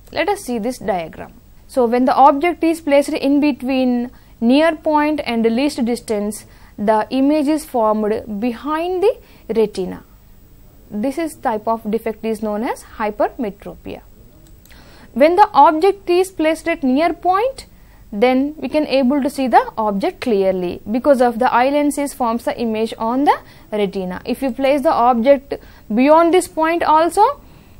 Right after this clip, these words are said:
we can see the objects clearly. How can we correct this hypermetropia? What lenses we have to use to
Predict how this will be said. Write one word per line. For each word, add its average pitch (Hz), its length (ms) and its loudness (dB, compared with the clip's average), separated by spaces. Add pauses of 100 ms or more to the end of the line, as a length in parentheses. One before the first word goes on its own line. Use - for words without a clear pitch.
(320)
we 254 100 -4
can 277 180 2
see 302 160 0
the 466 220 2
objects 240 440 -2
clearly. 214 720 -2 (520)
How 392 260 2
can 415 220 0
we 403 120 6
correct 269 360 0
this 320 180 -2
hypermetropia? 208 960 -6 (760)
What 320 380 6
lenses 320 420 0
we 247 140 0
have 240 240 -2
to 262 80 -2
use 226 340 -2 (100)
to 403 280 0